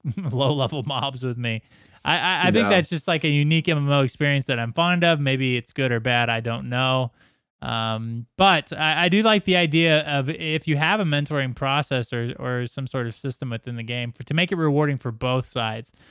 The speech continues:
Speaker 1: And like you said, in-game items is always the best.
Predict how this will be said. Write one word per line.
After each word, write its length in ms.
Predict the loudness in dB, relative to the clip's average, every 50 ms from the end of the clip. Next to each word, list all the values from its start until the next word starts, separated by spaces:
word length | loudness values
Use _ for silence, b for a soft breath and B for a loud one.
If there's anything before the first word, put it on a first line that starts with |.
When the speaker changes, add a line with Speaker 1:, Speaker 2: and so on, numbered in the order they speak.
| b b b b b
Speaker 1:
And 80 | 0 2
like 140 | 2 2
you 80 | 2 2
said, 240 | 2 2 0 0 0
in-game 580 | 0 0 2 2 4 4 4 4 4 2 2
items 500 | 2 2 0 2 2 2 2 0 0 -2
is 180 | -2 -2 0 0
always 340 | 2 2 2 2 0 0 -2
the 80 | -2
best. 380 | 0 2 2 2 2 0 -2